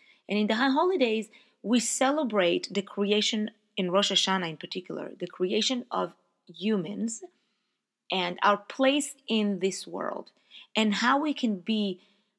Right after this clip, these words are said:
the people we wanna be looking forward. You see, Rosh Hashanah is a lot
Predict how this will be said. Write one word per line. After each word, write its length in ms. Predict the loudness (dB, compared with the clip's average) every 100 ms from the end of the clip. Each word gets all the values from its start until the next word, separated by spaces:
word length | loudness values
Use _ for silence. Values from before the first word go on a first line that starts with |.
| _ _ _ _ _ _
the 140 | -4
people 380 | -2 0 0 2
we 120 | 2
wanna 400 | 0 2 2 2
be 460 | -2 0 0 0 -4 _ -6
looking 340 | 0 0 0 -4
forward. 600 | -2 0 0 -2 -10 -16
You 60 | -10
see, 180 | -4 0
Rosh 280 | 4 4
Hashanah 440 | 4 4 4 4 2
is 140 | -2
a 60 | -2
lot 440 | 0 4 6 6